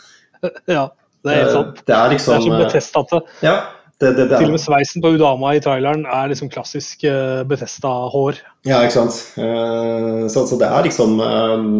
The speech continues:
Speaker 2: det er liksom Fallout, eh, i, in space, eh, med litt sånn, eh, eh, cl-, clunky førsteversjons,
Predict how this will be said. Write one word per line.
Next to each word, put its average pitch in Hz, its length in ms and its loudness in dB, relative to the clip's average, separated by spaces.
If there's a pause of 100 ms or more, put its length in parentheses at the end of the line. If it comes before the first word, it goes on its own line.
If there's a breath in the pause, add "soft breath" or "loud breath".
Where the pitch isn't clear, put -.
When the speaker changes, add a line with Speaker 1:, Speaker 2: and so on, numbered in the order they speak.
(140)
Speaker 2:
det 104 100 -2
er 104 160 -2
liksom 104 320 -2 (420)
Fallout, 104 640 -2
eh, 104 160 4
i, 101 220 0 (100)
in 104 160 -2
space, - 480 -6
eh, 110 340 0
med 104 220 0
litt 104 160 0
sånn, 101 240 -2
eh, 101 240 -2 (580 loud breath)
eh, 110 220 -2
cl-, 143 160 -4
clunky 110 500 0 (380)
førsteversjons, 104 640 -2